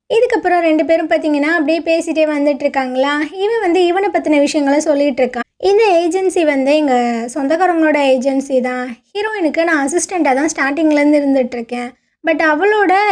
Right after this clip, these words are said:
எல்லா விஷயங்களையுமே நான் கூட இருந்திருக்கேன். அவ ரொம்பவே வந்து கஷ்டம்லாம் பட்டிருக்கான்ற மாதிரி சொல்லும்போது, "ஓ, ஹீரோயினுக்கு பக்க பழகமா இருந்து வந்திருக்கீலாக்கும்" அப்படின்ற மாதிரிலாம் கலாய்ச்சிட்டு இருக்கா.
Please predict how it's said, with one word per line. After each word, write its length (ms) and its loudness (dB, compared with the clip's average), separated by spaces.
எல்லா 320 0
விஷயங்களையுமே 600 -2
நான் 180 0
கூட 260 2
இருந்திருக்கேன். 420 -2
அவ 180 -2
ரொம்பவே 440 0
வந்து 260 -2
கஷ்டம்லாம் 500 0
பட்டிருக்கான்ற 560 0
மாதிரி 180 2
சொல்லும்போது, 680 -2
"ஓ, 120 -2
ஹீரோயினுக்கு 760 0
பக்க 220 -2
பழகமா 420 0
இருந்து 260 2
வந்திருக்கீலாக்கும்" 800 -2
அப்படின்ற 340 2
மாதிரிலாம் 340 -2
கலாய்ச்சிட்டு 580 -4
இருக்கா. 320 -6